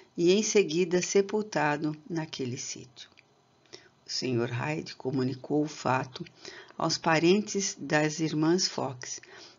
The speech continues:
e a notícia do achado fora levada à Ordem Nacional dos Espíritas, muitos dos quais se recordavam de ter visitado a casa mal assombrada, como vulgarmente a denominam.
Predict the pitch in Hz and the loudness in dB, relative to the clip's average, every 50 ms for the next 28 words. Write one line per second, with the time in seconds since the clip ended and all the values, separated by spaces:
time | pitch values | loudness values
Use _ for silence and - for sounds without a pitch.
0 | _ - 170 180 190 202 196 190 196 - - 226 240 - - - 165 165 151 147 | _ 6 8 8 8 8 4 2 0 -4 -4 -4 -2 -4 -4 -4 -4 -4 -4 -4
1 | 139 139 - - - 147 147 156 156 165 139 123 127 - - - - - - - | -2 -2 -4 -4 -2 -2 -2 -2 -4 -4 -6 -12 -14 -18 -20 -20 -20 -20 -20 -20
2 | _ _ _ - - - 165 170 165 165 170 185 180 160 156 151 147 151 160 156 | _ _ _ -10 -2 0 2 2 2 2 2 0 0 0 0 -2 -2 -2 -2 -2
3 | 165 - - 185 175 165 165 175 170 170 175 175 180 180 190 202 - - 220 214 | -4 -4 0 0 0 2 2 0 0 0 0 0 2 2 2 0 0 -2 0 0
4 | 202 175 156 156 160 156 151 160 160 175 160 160 - - - 143 139 131 131 131 | 0 0 0 0 -2 -2 -4 -4 -4 -4 -4 -4 -4 -4 -4 -4 -4 -4 -6 -10
5 | 131 - - 127 - - - - _ _ _ _ _ _ _ _ _ 151 151 139 | -12 -14 -14 -14 -14 -16 -20 -20 _ _ _ _ _ _ _ _ _ -2 0 0
6 | 135 135 139 - 143 147 147 180 202 196 - - - 170 165 185 208 208 - - | 0 0 -2 -2 -4 -2 0 0 0 -2 -2 -2 0 0 2 2 0 -2 -4 -10
7 | - - - - - _ - - 196 196 190 240 247 247 - 254 240 196 170 175 | -16 -20 -20 -20 -20 _ -2 4 6 6 6 6 4 2 0 0 0 4 4 4
8 | 175 180 185 180 165 160 151 139 143 139 - - 151 156 156 156 160 160 165 202 | 4 4 2 0 0 -2 -2 -4 -4 -4 -2 0 0 0 0 0 -4 -4 -2 -4
9 | 208 202 - 175 175 175 165 165 165 160 160 - 151 147 147 151 151 156 151 160 | -4 -2 -2 -2 -2 -2 -2 -4 -4 -6 -4 -4 -2 -2 -2 -2 -2 -2 -2 0
10 | 151 143 143 143 151 - - 170 156 165 160 147 135 131 127 123 - - - - | 0 0 -2 -2 -4 -4 -4 -4 -4 -4 -4 -4 -4 -6 -6 -8 -10 -14 -18 -20
11 | _ _ _ - - - - - _ _ - - 151 147 139 135 123 143 151 151 | _ _ _ -20 -20 -20 -20 -20 _ _ -2 0 2 2 0 -2 -2 -4 -4 -2
12 | 151 180 180 185 180 165 143 139 143 147 143 - - - - - - 147 147 165 | 0 2 2 2 2 0 0 0 -2 -2 -4 -6 -8 -8 -6 -6 -6 -4 -2 -2
13 | 165 147 156 165 170 160 135 135 127 135 131 156 | -2 0 0 -2 -2 -4 -4 -6 -6 -8 -10 -12